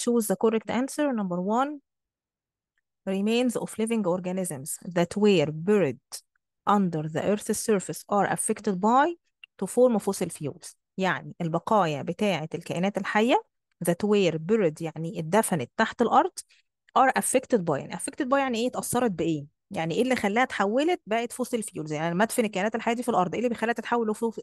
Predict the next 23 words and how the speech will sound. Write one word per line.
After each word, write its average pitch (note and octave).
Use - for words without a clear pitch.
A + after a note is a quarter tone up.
fossil A#3
fuels؟ G3
هل G#3
low B3
pressure A#3
and F#3+
high A3+
temperature، D4+
ال-، F#3+
الضغط F3+
قليل G3
والحرارة F3
عالية؟ C#4+
لا G3
طبعًا E3
غلط. B3
طيب -
high C4
pressure C4
ضغط A3+
عالي A3+
و F3+
low C4